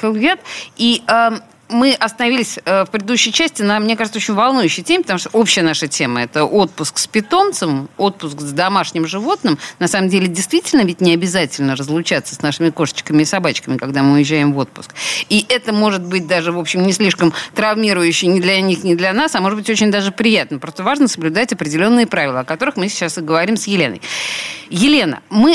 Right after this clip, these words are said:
остановились на препарате, который, э, снимает стресс в момент перевозки. Вы сказали, что животное, по идее, начинает стрессовать не в тот момент, когда мы сажаем его в такси,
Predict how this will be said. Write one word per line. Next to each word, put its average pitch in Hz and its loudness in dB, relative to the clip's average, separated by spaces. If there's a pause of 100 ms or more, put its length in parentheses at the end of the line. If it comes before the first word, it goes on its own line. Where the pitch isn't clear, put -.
остановились 233 0
на 226 2 (120)
препарате, 214 -2
который, 262 0
э, 202 2
снимает 214 2
стресс 330 -2 (420)
в 170 -6
момент 247 4 (180)
перевозки. 226 0 (120)
Вы 196 0
сказали, 196 -2
что 175 0 (200)
животное, 170 2 (160)
по 254 2
идее, 165 0
начинает 185 0
стрессовать 190 0 (240)
не 208 4
в 214 -6
тот 415 0
момент, 262 6
когда 180 -2
мы 165 2
сажаем 180 0
его 165 0
в 151 -12
такси, 190 -4